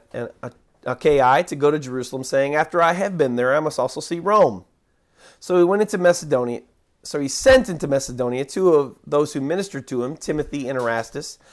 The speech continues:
but he himself stayed at Asia for a time. And about that time there arose a great commotion about the way. For a certain man named Demetrius,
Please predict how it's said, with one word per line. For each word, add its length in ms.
but 100
he 80
himself 420
stayed 300
at 120
Asia 400
for 240
a 60
time. 440
And 120
about 240
that 180
time 300
there 160
arose 240
a 60
great 200
commotion 460
about 420
the 80
way. 400
For 180
a 60
certain 360
man 240
named 360
Demetrius, 640